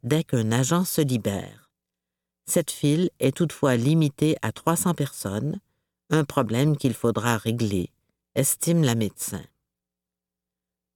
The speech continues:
Cours cent un de premiers soins. Le savoir des grands-mères s'est perdu, selon la docteure Sophie Gosselin,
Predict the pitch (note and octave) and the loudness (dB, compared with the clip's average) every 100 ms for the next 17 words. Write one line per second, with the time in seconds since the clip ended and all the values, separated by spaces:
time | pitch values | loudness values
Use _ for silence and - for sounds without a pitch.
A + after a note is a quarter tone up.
0 | _ _ G3+ F3+ - C3+ G#2+ D3 F#3+ B2 | _ _ 0 0 2 2 2 2 2 0
1 | - D#3+ D3+ A#2 - - F#2 F#2+ - _ | 0 0 2 2 0 -4 -6 -8 -14 _
2 | _ _ _ _ _ - B2+ B2 - D3+ | _ _ _ _ _ -2 0 0 0 0
3 | E3 F#3 E3 B2+ B2 A#2+ A#2 D3 D#3+ - | 2 0 0 0 2 2 2 2 0 -2
4 | - C#3+ C3+ A#2+ G#2 G#2+ A#2 _ _ _ | -2 0 -2 -2 -4 -4 -4 _ _ _
5 | - D3+ C3 D3+ D3+ G#2 G2 B2+ - F#3 | -2 0 2 2 2 0 -2 -2 -2 -2
6 | - C3+ - D#3 A#2 G#2 - G2 A2 | 0 -2 -2 0 0 0 -4 -4 -4